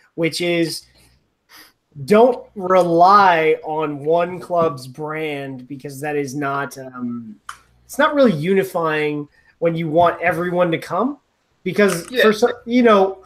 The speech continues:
Speaker 1: we're very, we're very tribal, right? In rugby, you,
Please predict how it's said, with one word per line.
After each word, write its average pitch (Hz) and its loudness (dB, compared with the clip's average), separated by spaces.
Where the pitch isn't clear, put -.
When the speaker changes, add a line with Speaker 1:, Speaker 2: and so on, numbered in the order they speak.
Speaker 1:
we're 220 6
very, 233 4
we're 214 2
very 214 6
tribal, 185 0
right? 156 -6
In 165 -10
rugby, 185 -4
you, 165 -12